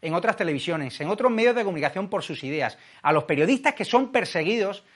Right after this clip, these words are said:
en la televisión española como Carmen Sastre, a periodistas o analistas como el caso de Cristina Seguí,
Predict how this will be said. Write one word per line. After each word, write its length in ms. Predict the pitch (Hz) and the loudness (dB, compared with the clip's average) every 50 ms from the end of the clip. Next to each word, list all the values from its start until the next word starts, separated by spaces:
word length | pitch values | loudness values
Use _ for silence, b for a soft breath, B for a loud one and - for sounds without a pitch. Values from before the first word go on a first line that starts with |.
| b b b | b b b
en 120 | - 175 165 | -2 4 6
la 120 | 170 165 | 6 6
televisión 400 | 165 160 156 151 156 - 208 240 | 6 4 2 2 2 2 2 0
española 480 | 262 269 - 196 180 180 190 208 226 214 | 2 2 2 2 2 4 4 4 4 4
como 240 | 202 180 156 180 - | 2 0 -2 0 4
Carmen 380 | - 185 196 208 208 202 170 | 4 4 4 4 2 -4 -4
Sastre, 500 | - - 175 165 151 - - 123 120 104 b b b b - | -4 -2 0 0 0 -2 -6 -10 -10 -10 b b b b 4
a 160 | 151 160 - | 4 4 6
periodistas 840 | 170 156 147 160 190 277 294 277 - - - 147 127 113 - b b b b b b | 4 4 4 4 4 4 2 2 2 4 4 4 4 2 -4 b b b b b b
o 160 | - 143 160 | 4 4 6
analistas 560 | 160 147 135 147 208 277 269 - - 180 147 | 6 6 6 4 4 4 2 2 2 2 2
como 220 | - - 156 147 | 2 -2 -2 -2
el 60 | 143 143 | 0 4
caso 360 | 214 226 226 - 202 180 156 | 4 4 4 4 2 0 0
de 100 | 147 143 | 0 -2
Cristina 440 | 123 151 139 - - 208 233 214 - | -2 -4 -6 -4 -2 0 0 0 0
Seguí, 400 | - 180 170 175 196 220 220 | 0 -2 -2 -2 -4 -4 -8